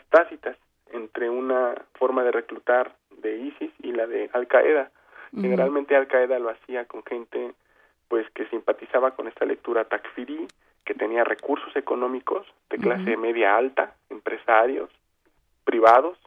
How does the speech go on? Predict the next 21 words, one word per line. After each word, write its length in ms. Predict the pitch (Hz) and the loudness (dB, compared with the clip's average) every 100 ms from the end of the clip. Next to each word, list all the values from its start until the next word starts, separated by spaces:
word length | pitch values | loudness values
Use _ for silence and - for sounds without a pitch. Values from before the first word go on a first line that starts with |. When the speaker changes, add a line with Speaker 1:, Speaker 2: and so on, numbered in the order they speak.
| _ _ _ | _ _ _
Speaker 1:
en 140 | 113 113 | -6 0
Arabia 320 | 117 123 127 | 0 0 -2
Saudí, 460 | 110 110 120 139 185 _ _ - | -4 -6 -8 -10 -10 _ _ -16
eh, 260 | 123 - - | -12 -12 -10
que 320 | - 104 104 _ - - - - - | -10 -10 -10 _ -20 -20 -20 -20 -10
simpatizaban 600 | 120 117 - - 127 135 | -2 -2 0 -2 0 -2
con 140 | 131 | -4
la 60 | 113 | -2
organización 480 | 110 107 113 131 | -4 -6 -6 -6
y 40 | 131 | -2
daban 260 | 113 110 | 0 0
dinero, 460 | 107 113 117 120 - _ - _ _ _ | -2 -4 -2 0 -4 _ -20 _ _ _
y 320 | 131 160 185 - | -6 -4 -4 -4
mandaban 520 | 117 113 123 131 127 - | -2 0 2 2 0 0
ciertas 380 | 139 139 135 - | 0 2 -2 -2
personas 460 | 113 - 120 117 | -8 -6 -8 -6
especializadas, 920 | 113 - - 107 98 - 117 123 135 - - | -10 -10 -4 -4 -4 2 4 4 0 -8 -14
bilingües, 640 | 104 110 123 131 135 139 - _ - - - - | -12 -8 -6 0 0 0 -6 _ -20 -20 -20 -8
que 160 | 117 107 | -6 -4
creían 480 | - 110 131 135 127 | -2 0 2 0 -2
que 580 | - 107 98 - - | -8 -6 -6 -10 -16